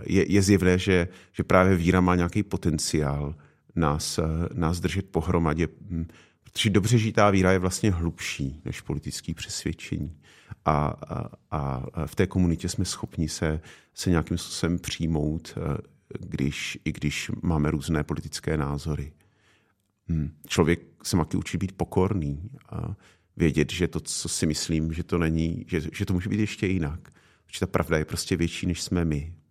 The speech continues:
Hmm. Pravda není na straně jednoho ze dvou kandidátů. A i to, když se pak říká, tenhle kandidát je zlo, nebo tenhle je dobro, to si myslím, že už není křesťanské. To si myslím, že už se dostáváme,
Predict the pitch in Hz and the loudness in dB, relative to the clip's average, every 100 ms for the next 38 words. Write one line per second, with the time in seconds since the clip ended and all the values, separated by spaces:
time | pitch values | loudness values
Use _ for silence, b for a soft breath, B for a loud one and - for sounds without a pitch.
0 | - 78 98 - - 101 98 95 98 95 | -12 -10 -10 -8 -2 2 4 6 4 2
1 | 69 - - 76 67 65 78 76 78 85 | 0 -2 -2 0 0 -2 -4 -4 -2 0
2 | 71 73 78 71 73 73 73 85 78 B | 0 -2 -2 -2 -2 -2 -4 -4 -6 B
3 | B B B _ _ _ _ _ _ - | B B B _ _ _ _ _ _ -6
4 | - 85 82 69 - - 73 80 76 76 | -4 -2 -2 -2 -2 -2 -4 -4 -2 -2
5 | 73 - 69 76 69 73 71 71 85 80 | -2 -4 -2 -2 -2 -2 -2 -2 -2 -2
6 | 64 64 95 b b b b - 69 73 | -2 -4 -8 b b b b -6 -4 -2
7 | 73 78 69 69 67 71 B B _ _ | 0 0 0 -2 -2 -4 B B _ _
8 | - - - - 69 - - - - - | -20 -8 -4 -2 -2 -2 -4 -6 -6 -4
9 | 62 - - - 71 - - - 92 - | -4 -6 -10 -8 -8 -8 -12 -12 -14 -16
10 | _ _ - - - - 78 76 - 78 | _ _ -8 -4 -2 -2 -2 -2 -2 -2
11 | 76 - 71 76 73 73 | -2 0 0 2 2 0